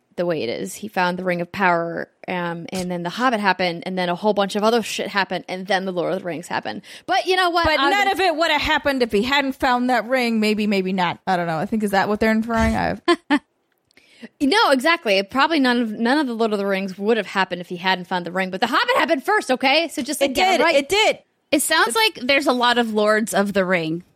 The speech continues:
Speaker 3: As someone who doesn't
Speaker 2: You
Speaker 3: know
Speaker 2: know
Speaker 3: a lot of this about this franchise.
Speaker 1: Well, there's
Speaker 2: It
Speaker 1: technically more than one ring. And, like, I don't wanna put my nerd hat on right
Speaker 2: Oh my
Speaker 1: now.
Speaker 2: God,
Speaker 3: Girl,
Speaker 2: put
Speaker 3: you're
Speaker 2: it
Speaker 3: on a
Speaker 2: on,
Speaker 3: video
Speaker 2: put it
Speaker 3: game
Speaker 2: on.
Speaker 3: podcast.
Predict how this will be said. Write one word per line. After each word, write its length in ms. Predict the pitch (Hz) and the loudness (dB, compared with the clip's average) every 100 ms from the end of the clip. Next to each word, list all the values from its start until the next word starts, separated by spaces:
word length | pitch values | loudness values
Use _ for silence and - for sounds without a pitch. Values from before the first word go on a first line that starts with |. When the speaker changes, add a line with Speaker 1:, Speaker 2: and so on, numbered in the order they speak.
| _ - | _ -8
Speaker 3:
As 120 | 214 | 0
someone 300 | 247 233 247 | 2 2 2
who 100 | 233 | 4
doesn't 320 | 226 220 226 | 2 2 0
Speaker 2:
You 80 | 262 | 2
Speaker 3:
know 100 | 262 | 4
Speaker 2:
know 260 | 262 262 | 4 4
Speaker 3:
a 40 | 190 | 2
lot 240 | 190 196 | 2 2
of 140 | 185 220 | 0 0
this 340 | 180 185 - | 0 0 -4
about 440 | 190 190 175 - - | 0 0 0 -2 -8
this 260 | 180 - | -6 -6
franchise. 680 | - 202 180 185 139 151 175 | -4 -2 -2 -4 -4 -4 0
Speaker 1:
Well, 100 | 269 | 2
there's 300 | 349 311 - | 2 0 -4
Speaker 2:
It 140 | - | -4
Speaker 1:
technically 400 | 226 381 370 - | -2 -4 -6 0
more 300 | 285 226 220 | 2 2 0
than 180 | 247 233 | -2 -4
one 160 | 240 247 | -2 -2
ring. 380 | 247 247 247 233 | -2 -2 -2 0
And, 80 | |
like, 120 | 247 - | 0 2
I 80 | 285 | 2
don't 100 | 359 | 4
wanna 140 | 453 | 2
put 180 | - - | 0 2
my 140 | 254 | 2
nerd 380 | 220 202 202 208 | 2 0 0 0
hat 260 | 220 202 208 | 0 0 0
on 360 | 208 208 208 | -2 -4 -4
right 160 | 220 220 | -4 -2
Speaker 2:
Oh 40 | |
my 80 | 233 | -2
Speaker 1:
now. 60 | 233 | 0
Speaker 2:
God, 80 | 240 | 0
Speaker 3:
Girl, 80 | 330 | 0
Speaker 2:
put 120 | 359 | 0
Speaker 3:
you're 100 | 330 | 0
Speaker 2:
it 40 | |
Speaker 3:
on 60 | 262 | 0
a 40 | 262 | 0
Speaker 2:
on, 120 | 254 | 0
Speaker 3:
video 140 | 320 294 | 0 0
Speaker 2:
put 80 | 277 | 0
it 60 | |
Speaker 3:
game 80 | 262 | 0
Speaker 2:
on. 260 | 269 269 262 | 0 0 0
Speaker 3:
podcast. 460 | 254 240 190 - | 0 0 -2 -6